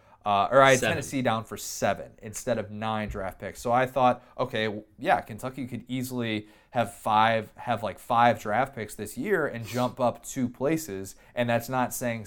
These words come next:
Speaker 1: anything that crazy. But then actually when you go back and you double check the numbers and you realize, okay, it would actually take Kentucky having about seven draft picks or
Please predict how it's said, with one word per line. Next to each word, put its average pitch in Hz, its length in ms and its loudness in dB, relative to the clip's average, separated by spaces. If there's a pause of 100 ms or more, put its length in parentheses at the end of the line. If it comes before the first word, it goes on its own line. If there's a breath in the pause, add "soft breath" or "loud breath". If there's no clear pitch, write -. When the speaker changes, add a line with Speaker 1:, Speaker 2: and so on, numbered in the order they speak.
Speaker 1:
anything 113 360 -8
that 98 180 -2
crazy. 151 380 -2
But 123 180 -6
then 135 180 2
actually 123 380 -2
when 107 120 -8
you 104 160 -8 (400 soft breath)
go 117 160 2
back 104 320 4
and 107 80 -10
you 98 100 -10
double 101 280 -6
check - 240 -10
the - 60 -16
numbers 135 420 2
and 117 80 -10
you 117 60 -10
realize, 117 340 2
okay, 104 380 -6
it 131 60 -2
would 135 120 6
actually 143 300 4
take 120 340 -4 (380 soft breath)
Kentucky 123 420 -2
having 113 320 0
about 101 460 2
seven 120 560 2
draft 107 400 0
picks 104 260 -8
or 98 100 -12